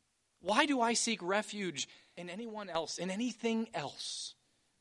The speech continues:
Why do I look to the things of this world? Why do I look for my own hand? Why do I trust in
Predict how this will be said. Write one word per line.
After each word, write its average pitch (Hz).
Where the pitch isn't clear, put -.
Why 208
do 262
I 233
look 240
to 202
the 196
things 233
of 208
this 196
world? 226
Why 208
do 285
I 277
look 240
for 233
my 208
own 233
hand? 208
Why 226
do 302
I 240
trust -
in 208